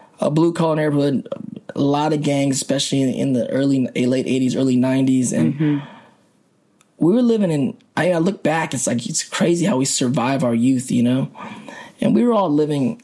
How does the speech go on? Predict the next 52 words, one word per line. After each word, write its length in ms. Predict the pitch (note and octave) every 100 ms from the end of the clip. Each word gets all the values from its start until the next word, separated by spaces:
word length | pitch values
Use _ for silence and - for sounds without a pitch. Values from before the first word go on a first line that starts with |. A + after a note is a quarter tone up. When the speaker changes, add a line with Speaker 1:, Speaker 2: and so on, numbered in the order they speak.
| -
Speaker 1:
I 180 | - E3
wasn't 400 | F#3 E3 D3+ A#2+
in 300 | - C3 D3
any 180 | C#3+ C3
gangs 360 | B2 B2 C#3
or 40 | -
anything 240 | C#3 C3
like 80 | B2+
that, 80 | B2+
but 80 | B2+
we, 140 | C#3
it's 180 | - C#3
so 220 | - D#3+
much 220 | E3 D#3 C#3+
around 400 | C3+ C#3 D3 B2
you: 100 | A#2+
gunfire 680 | C3+ C#3 C3 C3 C3 B2+
and 220 | A#2+ A#2
guns 460 | B2 D3 C#3+ C3+ A#2+
and 280 | B2 A2+ A#2
drugs 500 | C#3 D3+ D3+ C3+ C#3+
and 220 | A#2+ B2 - - - -
Speaker 2:
Mm-hmm. 480 | D3 D#3 D3 C#3
Speaker 1:
friends 380 | - D#3+ D#3 D3+
dying 440 | D#3 C#3+ D3+ D3 C3+
and 340 | A#2+ - -
the 60 | C3+
school 280 | - E3+ E3
getting 220 | D#3+ C#3+
shot 360 | - C#3+ D3 D3+
up. 160 | C#3
It's 140 | - B2
like, 200 | A#2+ - - - - -
we 160 | - G3+
were 100 | A#3+
in, 280 | - - -
like, 440 | - C#3+ - - - _ _ _ _ - -
dangerous 380 | F#3+ G3 F3
times. 480 | - G3+ E3 - -
Speaker 2:
Yeah. 320 | E3 D#3+ E3+ C#3+
Speaker 1:
So 220 | - D#3+
it's 120 | D#3
like, 160 | D3+ D3
as 140 | D3+
a 60 | D3+
fifteen-year-old 600 | - F3 G#3 E3 E3 C#3+
kid 280 | - F3 E3
coming 340 | - D3 C#3
and 120 | A#2 A2+
acting, 380 | C3 D#3+ - C3
it's 200 | C3 -
like, 280 | C3 A#2